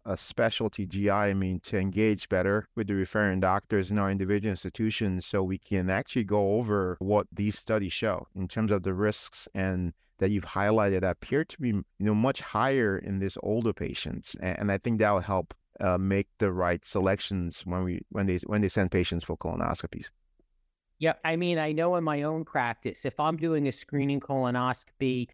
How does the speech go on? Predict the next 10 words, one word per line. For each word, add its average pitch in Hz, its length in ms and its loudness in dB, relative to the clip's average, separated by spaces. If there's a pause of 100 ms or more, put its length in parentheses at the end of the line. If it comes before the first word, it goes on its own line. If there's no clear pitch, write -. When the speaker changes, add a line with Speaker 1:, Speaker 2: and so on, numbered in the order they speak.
Speaker 2:
between 156 560 0
the 143 120 2
ages 127 580 0
of 110 140 0
sixty-six - 920 -4
and 110 120 -8
seventy-four, 113 1000 0
and 117 180 -4
it's - 180 -8
normal, 147 680 -2